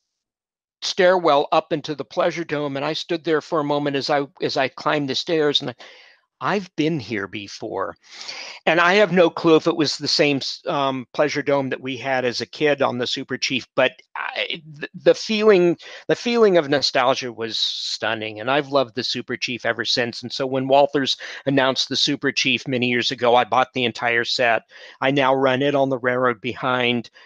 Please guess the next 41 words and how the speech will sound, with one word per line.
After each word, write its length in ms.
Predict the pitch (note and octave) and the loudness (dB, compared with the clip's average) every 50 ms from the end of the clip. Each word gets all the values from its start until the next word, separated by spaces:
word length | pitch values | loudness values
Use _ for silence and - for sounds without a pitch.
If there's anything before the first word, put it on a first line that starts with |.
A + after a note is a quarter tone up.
| - - _ - | -20 -20 _ -4
um, 400 | C#3+ C3 B2+ B2 B2 B2 A#2+ B2 | -2 0 0 0 0 0 0 0
a 80 | B2+ A#2+ | 0 0
matching 440 | A#2+ A#2+ A#2+ B2+ B2 - - B2+ A2+ | 0 -2 -4 -4 -4 -4 -6 -4 -4
set 240 | - - C3+ B2 A#2+ | -4 -2 0 0 0
of 140 | A2 - | -2 0
F 240 | B2 B2 B2 - - - | 0 -2 -2 -2 -4 -14
units, 560 | B2+ A#2+ A#2 A#2+ A#2 A2 G#2+ A2 - - - B2 | -8 -6 -6 -6 -4 -6 -6 -6 -6 -6 -4 -4
and 180 | A2+ G#2+ G#2+ _ - | -6 -6 -8 _ -2
that's 300 | C3 B2 A#2+ - - B2+ | -2 -2 -2 -2 -2 -2
on 160 | A2+ A2 G#2+ | -2 -2 -2
excursion 560 | F#2+ - - - - A#2 A2+ G2 - A2 G2 | -4 -8 -8 -4 -2 -4 -4 -4 -6 -8 -6
service 500 | - - - A2 G#2+ A2 A2+ G#2+ - - | -4 -2 -2 -2 -2 -4 -4 -4 -6 -8
as 160 | A2+ G2 - | -8 -8 -6
well. 300 | G#2 G2 F#2 F2+ F#2 F2 _ _ _ _ - | -4 -2 0 0 -2 -2 _ _ _ _ -4
I 100 | B2 B2 | -2 -2
love 400 | B2 B2 A#2+ A#2 A2+ A#2 A#2 G#2+ | -2 0 2 2 2 2 2 0
the 140 | A2 A#2 A#2+ | -2 0 0
Super 240 | - C3 - - A#2 | 0 -2 0 -4 -2
Chief 320 | - - B2 A2 - - | -2 -2 -6 -6 -6 -6
and 100 | A#2+ A2+ | -4 -2
the 100 | A#2+ A#2+ | -2 -2
El 160 | - - A2+ | -2 -2 -4
Capitan 540 | - - A#2+ A#2+ - A2+ - - A#2+ A#2 G#2+ | -4 -4 -4 -4 -4 -6 -8 -6 -6 -6 -6
cars, 400 | - - B2 B2 A2+ G#2+ - - | -4 -2 0 0 0 0 -2 -6
and 100 | A2+ G#2 - _ - - - - - - - | -8 -10 -10 _ -20 -20 -20 -20 -20 -14 -6
so 140 | - - C3+ | -2 -2 2
they 160 | A2+ A#2+ A2+ | 2 2 2
live 200 | A2+ A2+ A#2 G#2+ | 4 4 2 2
on 120 | A2 G#2 G#2+ | 2 0 -2
the 80 | A2 | -2
railroad 340 | A2 G#2 G#2 A2+ - F3+ D#3+ _ - | -4 -2 -2 -2 -4 -6 -10 _ -6
too. 240 | - A#2+ G2 F#2 - _ - - _ _ _ _ _ _ _ _ _ _ _ _ _ _ _ _ _ _ _ - - - _ - - - - - - - - - - | -6 -4 -4 -6 -8 _ -20 -20 _ _ _ _ _ _ _ _ _ _ _ _ _ _ _ _ _ _ _ -14 -14 -14 _ -16 -20 -18 -18 -18 -18 -18 -14 -6 0
Um, 460 | E3+ D3+ D3 C#3+ C#3 C3+ B2+ C3 C3 _ _ - - | 2 4 4 4 2 0 -2 -6 -10 _ _ 2 4
on 240 | E3+ F3 F3+ F3 F3 | 6 6 6 6 4
the 80 | F3 | 2
railroad, 580 | E3 E3 E3+ E3 D#3+ E3+ E3 F3 D#3+ D#3+ D#3+ - | 2 4 6 6 6 6 6 6 6 6 4 2
my 140 | C#3+ C#3 C3+ | 0 0 2
lower 280 | C3+ C#3+ D3 D#3 D#3 | 4 4 4 4 4
level 300 | D3+ D3+ C#3+ C3+ C#3+ C#3 | 4 2 2 0 0 -4
staging 480 | - - - C#3+ C#3+ - - D3+ C3+ B2 | -4 -4 -4 -4 -6 -6 -6 -8 -8 -8
car, 480 | - - - D3+ C#3 C3+ B2+ C3+ C#3 | -8 -4 -2 0 0 2 2 0 -2